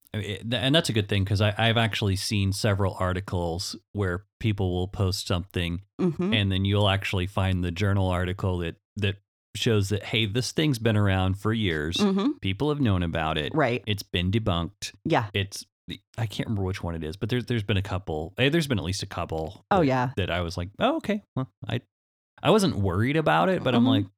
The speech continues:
Speaker 1: there's gotta be something to this," because it's just, it's too popular. And, and it's too popular. And it's really, it's really sad is,
Speaker 2: <laughs>
Speaker 1: is it's always the fake news articles on, on these things that become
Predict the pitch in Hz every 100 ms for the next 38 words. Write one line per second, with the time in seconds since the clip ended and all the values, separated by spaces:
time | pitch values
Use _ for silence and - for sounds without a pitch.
0 | _ _ 120 160 135 131 98 98 82 87
1 | 90 87 98 92 98 - 101 107 101 120
2 | 117 - 139 - - - - _ - 139
3 | - 202 170 147 156 160 - - 143 -
4 | - - - 214 165 131 139 127 120 -
5 | 170 - 175 135 120 107 107 98 - -
6 | - - 139 135 143 143 147 139 120 117
7 | 113 104 104 104 104 101 - _ _ -
8 | - 110 107 101 110 104 101 104 101 98
9 | 98 - _ _ _ 113 104 101 - 104
10 | 98 98 98 104 98 - - - 110 104
11 | 110 101 95